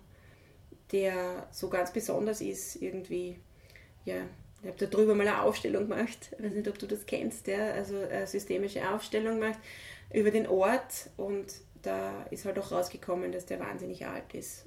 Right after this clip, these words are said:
Also weit, weit vor den Völkerwanderungen und so einfach Menschen schon hier waren und das glaub ich auch. Und es, wir glauben auch ganz fest dran, dass es hier einen guten Geist gibt, der sich kümmert und der sich, also klingt jetzt sehr abgehoben, ich weiß,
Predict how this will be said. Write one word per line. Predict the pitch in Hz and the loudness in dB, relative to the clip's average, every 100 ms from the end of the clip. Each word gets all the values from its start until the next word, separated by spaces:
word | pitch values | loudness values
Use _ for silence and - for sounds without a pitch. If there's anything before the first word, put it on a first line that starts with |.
| - | -12
Also | - - - 226 330 - - - | -10 -8 -10 -12 -16 -20 -20 -10
weit, | - 185 185 | -4 -2 -2
weit | 156 - | -4 -4
vor | - 180 | 0 2
den | 180 | 2
Völkerwanderungen | 175 - - - - 175 180 175 175 180 | 0 -4 -2 -2 -2 -2 -2 -2 -4 -6
und | 185 - | -6 -4
so | 175 175 180 - - - - | -4 -4 -6 -10 -10 -8 -6
einfach | 175 175 | -6 -4
Menschen | 190 202 - 180 | -2 -2 -4 -6
schon | 185 | -6
hier | 180 190 180 | -6 -4 -4
waren | 180 175 180 | -6 -6 -6
und | 185 - - - - - - | -8 -12 -18 -20 -20 -20 -10
das | - | -6
glaub | - 185 170 | 2 4 4
ich | - | 2
auch. | - 170 175 - | -4 -4 -4 -4
Und | 180 | -4
es, | 175 - - | -4 -8 -6
wir | 196 | -4
glauben | 196 175 170 | 0 2 2
auch | 185 | 2
ganz | 185 180 | 0 0
fest | 175 180 - | 2 2 0
dran, | 180 | -2
dass | 185 180 | -2 -4
es | 180 | -4
hier | 190 180 | 0 0
einen | 185 | -2
guten | 190 - 190 | -6 -4 0
Geist | 175 214 - | 2 2 0
gibt, | - 208 - | -4 -4 -2
der | 190 | -4
sich | 190 190 | -4 -4
kümmert | 208 208 208 - | -2 0 -2 -6
und | 190 185 | -8 -6
der | 185 | -6
sich, | 190 - - | -8 -10 -10
also | 185 175 - - - | -8 -10 -14 -20 -6
klingt | - 175 - | -2 -2 0
jetzt | 175 - | -4 2
sehr | 202 175 | 4 4
abgehoben, | 170 - 190 190 202 | 2 0 2 2 2
ich | 220 | 2
weiß, | - 262 - | 4 4 2